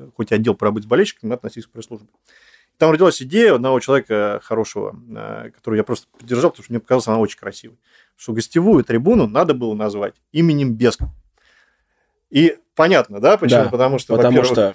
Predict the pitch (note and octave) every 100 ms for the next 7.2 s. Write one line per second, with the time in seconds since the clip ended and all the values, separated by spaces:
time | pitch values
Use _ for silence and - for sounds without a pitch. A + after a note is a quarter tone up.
0 | _ _ - C#3 C3+ A#2 C#3 C#3+ C#3 B2+
1 | C3 D#3 D#3+ D#3 C3 D#3+ F3+ C3+ A2+ -
2 | G#2 G2 - G#2 G#2 G#2 G#2+ G#2+ G#2 A2
3 | G#2+ A2 A2 - A#2 A#2+ - A2+ A2 A2
4 | - A2+ G#2+ G#2 B2 A2+ G2+ G2+ A2 A2
5 | G#2+ G#2+ G2+ G2+ G2+ B2+ G3+ E3 - _
6 | _ A2+ G#2 A2 G#2 A2 G#2 - G#2 A#2+
7 | F#3